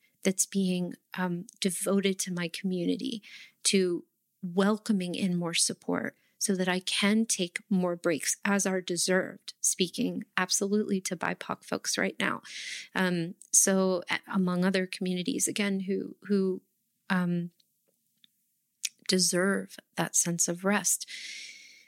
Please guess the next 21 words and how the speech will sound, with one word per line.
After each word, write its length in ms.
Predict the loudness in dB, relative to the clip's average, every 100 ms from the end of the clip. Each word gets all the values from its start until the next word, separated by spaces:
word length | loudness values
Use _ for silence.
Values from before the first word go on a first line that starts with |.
| -20 -20 -20 _ _
Nine 360 | 4 6 6 4
of 240 | 2 0
Wands, 400 | 2 2 2 0 -4 -2
I 140 | 0
think, 360 | 0 0 0 0
really 280 | 0 0 0
teaches 540 | 0 2 2 4 2 2
us 540 | -2 0 0 0 -2 _ _ _ -4
how 340 | 0 2 4
to 120 | 2
rest 880 | 0 -4 -2 2 2 2 2 0 -2 -2
and 240 | 2 4
not 280 | 2 0 -4 0
stop. 800 | 2 4 2 0 -2 -4 -8 _ _ _ _ _ _ _ _ _ -10 0
And 200 | 4 4
that 300 | 4 2 -2 _ _
is 400 | 0 2 2 0 -2 _ 0
really 340 | 4 4 2 0
important 600 | -2 -2 -2 -2 -4 -6
right 240 | -2 -4 -2
now, 300 | -4 -6